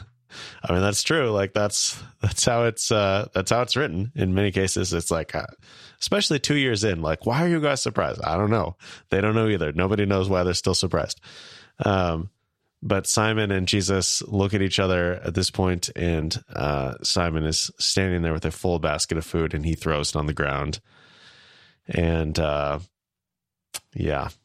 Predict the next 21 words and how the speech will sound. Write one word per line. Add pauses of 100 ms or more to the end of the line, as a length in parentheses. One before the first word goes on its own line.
man. (680)
Uh,
the
Pharisees (160)
arrive
at
this
point.
The
crowd
is
dispersing. (200)
Um, (560)
they
start
asking
questions.
They
first (640)
approach,
uh,